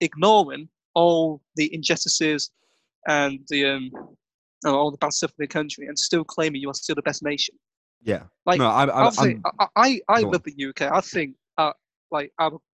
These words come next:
Speaker 1: culture, in quotation marks, like, you know, obviously we adopted the best culture around the world.
Speaker 2: We just
Speaker 1: We're
Speaker 2: stole it all,
Speaker 1: assholes.
Speaker 2: man.
Speaker 1: We
Speaker 2: We just
Speaker 1: stole it.
Speaker 2: stole
Speaker 1: I
Speaker 2: the
Speaker 1: still
Speaker 2: culture.
Speaker 1: think the U K is, I, I, I love it,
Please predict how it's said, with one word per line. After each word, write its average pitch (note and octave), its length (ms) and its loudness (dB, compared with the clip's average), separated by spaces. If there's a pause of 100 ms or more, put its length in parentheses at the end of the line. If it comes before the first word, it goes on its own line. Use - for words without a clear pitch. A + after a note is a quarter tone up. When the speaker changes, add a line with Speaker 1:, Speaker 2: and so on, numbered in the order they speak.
Speaker 1:
culture, F3 400 0
in C#3 80 -14
quotation C#3+ 520 -6
marks, D#3+ 440 -6 (480)
like, D#3 120 0
you E3 60 -2
know, D3 80 -2 (200)
obviously D3+ 240 -4
we C#3 100 -2
adopted - 340 -4
the - 60 -14
best - 220 -10
culture C#3+ 240 -8
around C3 180 -4
the C3+ 80 -6
world. D#3+ 220 2
Speaker 2:
We E3 60 4
just F#3 140 4
Speaker 1:
We're - 40 0
Speaker 2:
stole E3 360 8
it B2+ 80 4
all, C#3+ 240 4
Speaker 1:
assholes. C3+ 160 -2
Speaker 2:
man. F3+ 220 2 (160)
Speaker 1:
We F3 60 0
Speaker 2:
We F3+ 80 4
just F#3 160 6
Speaker 1:
stole G#3+ 280 8
it. G#3+ 100 8
Speaker 2:
stole G#3+ 240 4
Speaker 1:
I F#3 60 4
Speaker 2:
the G#3 60 4
Speaker 1:
still C#4+ 280 2
Speaker 2:
culture. A3 100 -6
Speaker 1:
think D3+ 340 -4
the D#3+ 80 -8
U F#3+ 240 0
K C#3+ 320 -4 (160)
is, D#3 160 -6 (180)
I, D#3+ 60 0
I, E3 320 0
I E3+ 60 0
love E3+ 240 -2
it, D3 140 -16